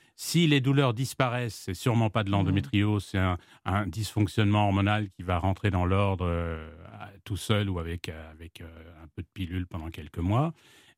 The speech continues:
Speaker 1: Euh, si, par contre, les douleurs persistent,
Speaker 2: Mm.
Speaker 1: là,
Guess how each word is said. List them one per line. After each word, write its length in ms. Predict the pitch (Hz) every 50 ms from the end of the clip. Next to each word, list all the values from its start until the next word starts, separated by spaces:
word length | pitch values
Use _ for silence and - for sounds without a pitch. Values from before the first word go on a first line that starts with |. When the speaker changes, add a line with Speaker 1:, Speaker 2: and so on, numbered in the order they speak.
| _ -
Speaker 1:
Euh, 220 | 95 98 95 90 92
si, 440 | - - - - 160 156 156 147 - - _
par 200 | - - - -
contre, 180 | - 147 123 - -
les 80 | 107
douleurs 260 | 98 120 123 117 95 -
persistent, 680 | - 117 101 - - - 170 180 190 170 180 185 -
Speaker 2:
Mm. 40 | 131
Speaker 1:
là, 240 | 143 165 190 196